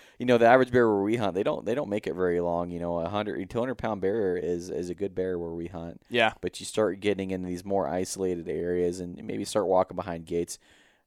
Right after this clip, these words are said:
Speaker 1: And granted, you know, there's still bears that are three hundred fifty pounds that you can still shoot off of a pavement landing. I mean, they're still there.
Speaker 2: Yep.
Speaker 1: But I, I do think if you put in a little bit more effort, that's when you're gonna start finding a little bit bigger bears.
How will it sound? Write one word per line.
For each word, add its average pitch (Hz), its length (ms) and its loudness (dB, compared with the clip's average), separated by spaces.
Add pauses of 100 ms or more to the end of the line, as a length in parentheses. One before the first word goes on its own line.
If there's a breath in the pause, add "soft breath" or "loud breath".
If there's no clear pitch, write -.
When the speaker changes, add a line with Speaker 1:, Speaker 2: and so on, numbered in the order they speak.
(120)
Speaker 1:
And 98 460 -2
granted, 104 480 0
you 101 60 -2
know, 92 280 0
there's 101 180 2
still 123 340 4
bears 104 400 4
that 98 120 4
are 90 220 0 (100)
three 101 180 -4
hundred 101 340 -2
fifty 101 240 -4
pounds 101 340 -2
that 92 60 -4
you 90 80 -4
can - 140 -18
still 98 220 2
shoot 95 220 -2
off 92 220 2
of 87 100 -8
a 85 80 -2
pavement 90 480 -4
landing. 85 440 -8 (500)
I 87 80 -8
mean, 85 320 -8 (480)
they're 104 120 2
still 107 360 4
there. 85 480 2
Speaker 2:
Yep. 139 260 4 (320)
Speaker 1:
But 104 140 4
I, 101 200 4
I 117 100 0
do 127 180 0
think 110 260 -4
if 95 140 -10
you 98 120 -6 (160)
put 110 120 4
in 95 140 -4
a 90 60 -2
little 95 200 2
bit 92 120 -4
more 95 180 0
effort, 101 320 -2
that's 90 260 0
when 90 120 -6
you're 85 100 -6
gonna 87 140 -4
start 82 240 -8
finding 82 340 -10
a 80 60 -14
little 80 160 -10
bit 78 140 -10
bigger 78 260 -10
bears. 78 380 -8